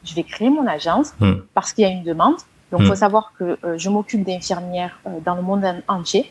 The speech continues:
Speaker 1: international, pas
Speaker 2: Mhm.
Speaker 1: seulement françaises.
Speaker 2: Ouais.
Speaker 1: Et je les aide dans leur démarche.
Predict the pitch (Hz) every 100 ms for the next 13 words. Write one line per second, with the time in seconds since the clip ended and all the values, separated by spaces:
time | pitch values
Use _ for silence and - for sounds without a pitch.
0 | - 180 190 175 170 175 190 339 - -
1 | 113 185 170 - - 165 - 262 381 -
2 | - - - _ _ 240 233 214 196 202
3 | 262 - - 202 226 240 202 165 - -
4 | -